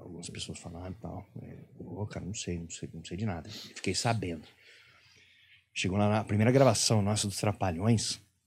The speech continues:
e juntou lá todos os Trapalhões, cara. Tinha um, umas seiscentas pessoas lá naquele estúdio lá. "Ó, vem aí, fotografia pra caramba." Gravação, video show.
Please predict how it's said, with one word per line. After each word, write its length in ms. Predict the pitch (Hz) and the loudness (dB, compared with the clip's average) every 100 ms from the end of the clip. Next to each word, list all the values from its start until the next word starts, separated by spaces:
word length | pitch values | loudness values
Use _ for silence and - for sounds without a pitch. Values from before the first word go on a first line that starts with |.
| - | -8
e 40 | |
juntou 400 | 82 95 90 104 | -2 -2 0 2
lá 140 | 95 90 | 2 2
todos 280 | - 113 101 | 0 0 2
os 60 | |
Trapalhões, 560 | 104 - 95 80 95 - | 2 2 0 0 -4 -4
cara. 160 | 82 | -6
Tinha 160 | - 127 | -4 0
um, 160 | 139 107 | 0 -2
umas 140 | 131 127 | -4 -2
seiscentas 400 | 123 110 135 - | 0 0 -2 -4
pessoas 420 | 110 - 101 85 | -4 0 0 2
lá 180 | 90 87 | 0 -2
naquele 240 | 82 90 | -2 -4
estúdio 400 | 85 - 90 82 | -4 -6 -6 -4
lá. 120 | 85 82 - | -4 -4 -4
"Ó, 240 | - 110 | -4 -4
vem 160 | 101 123 | -2 -2
aí, 200 | 110 101 | 0 -2
fotografia 640 | - 110 104 90 87 107 | -2 -2 -2 -4 -4 -4
pra 80 | 87 | -4
caramba." 260 | 95 104 101 - - - - - - - - | -6 -6 -8 -12 -20 -20 -20 -16 -16 -14 -4
Gravação, 400 | 90 87 - 110 | 0 0 4 4
video 220 | 95 90 | 4 2
show. 340 | - 123 113 | 4 6 6